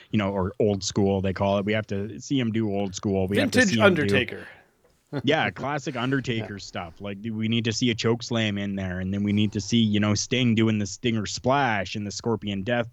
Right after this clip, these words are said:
Speaker 1: Law, or Death Drop, and then the Scorpion Death Lock, and, you
Speaker 2: Yeah.
Speaker 1: know, we, we need to see those just to kinda make it worthwhile. And then I don't even care who comes out on top on this, because, I mean, Undertaker's streak of WrestleMania has already been broken,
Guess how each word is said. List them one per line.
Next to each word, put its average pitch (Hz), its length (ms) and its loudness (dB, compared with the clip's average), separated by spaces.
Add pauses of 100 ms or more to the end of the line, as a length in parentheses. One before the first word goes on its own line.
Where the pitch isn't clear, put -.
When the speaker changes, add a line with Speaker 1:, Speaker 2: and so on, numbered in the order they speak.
Speaker 1:
Law, 101 360 2
or 135 60 -2
Death 113 380 0
Drop, 117 520 4
and 107 140 -4
then 104 100 -4
the 101 80 -6
Scorpion 104 460 -6
Death 95 240 -6
Lock, 135 460 4
and, 107 100 -6 (240)
you - 40 -8
Speaker 2:
Yeah. 143 120 0
Speaker 1:
know, 135 180 0
we, 147 220 2
we 135 160 2
need 143 200 6
to 131 60 2
see 147 280 2
those 104 340 2
just 131 220 -2
to 117 80 -4
kinda 123 240 0
make 131 240 2
it 127 80 -2
worthwhile. 120 800 2 (380)
And 120 120 2
then 120 320 2
I 120 120 0
don't 156 180 2
even 110 220 -2
care 127 300 -2
who 139 420 0
comes 123 280 -2
out 120 140 2
on 110 160 -2
top 131 340 0
on 101 220 0
this, 90 220 -6
because, 107 340 0
I 110 80 2
mean, 107 320 0
Undertaker's 117 540 0
streak 117 260 -2
of 101 60 -2
WrestleMania 104 480 0
has 92 100 -4
already 120 300 2
been 107 180 0
broken, 113 420 0